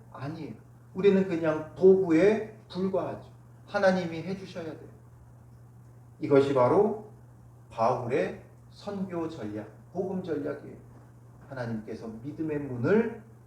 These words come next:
열어주셔야 한다는 것. 그리고 이제 안디옥에 오랫동안 머물러 있으면서 다시 몸을 추스리게 되죠. 그리고 몸을 다 추스린 후에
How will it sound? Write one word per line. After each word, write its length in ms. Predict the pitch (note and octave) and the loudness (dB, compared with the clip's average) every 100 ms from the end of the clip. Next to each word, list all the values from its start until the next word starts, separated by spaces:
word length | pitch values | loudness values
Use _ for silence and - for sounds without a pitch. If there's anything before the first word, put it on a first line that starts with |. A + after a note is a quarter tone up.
| - | -10
열어주셔야 640 | G2+ G2+ D3+ D#3 E3 C#3+ | -8 -6 -6 -8 -10 -10
한다는 400 | C#3 B2+ A#2+ A2+ | -10 -12 -14 -14
것. 140 | A2 - - - - - - - - - - - - | -16 -18 -20 -20 -20 -20 -20 -20 -20 -20 -20 -20 -16
그리고 260 | - A#2+ A#2 | -10 -6 -4
이제 460 | A2 - A2 G#2+ - - - | -6 -4 -6 -6 -8 -18 -8
안디옥에 880 | A2 A2+ A#2+ A2 B2 E3+ G3+ - - - | -4 -4 -4 -6 -2 0 0 -4 -14 -10
오랫동안 880 | B2+ B2+ B2 - B2 C#3 F#3+ - - - - | -4 -2 -4 -6 -2 0 0 -2 -12 -10 0
머물러 400 | B2+ C3 B2+ A#2+ | 0 0 -4 -4
있으면서 880 | G#2+ - A2 G2+ G2+ F3 G3 - - - - | -6 -6 -6 -6 -4 -2 -2 -8 -20 -20 -18
다시 260 | G2+ - A2 | -18 -16 -8
몸을 520 | A2 G#2+ C3+ G3 A3 - - | -6 -2 -2 -2 -6 -12 -20
추스리게 520 | - F#3+ - D#3 C#3 C3+ | -20 -16 -12 -10 -10 -10
되죠. 220 | G2+ - - - - - - - - | -14 -16 -20 -20 -20 -20 -20 -20 -20
그리고 460 | - A2 G#2+ G2+ - - - | -10 -8 -8 -10 -12 -18 -8
몸을 300 | A#2+ A#2+ A#2 | -4 -4 -6
다 220 | - A2 | -12 -20
추스린 500 | - F3+ E3 D3 C3+ | -18 -14 -8 -6 -6
후에 580 | - D#3 F3+ A3 A3 | -4 0 4 2 0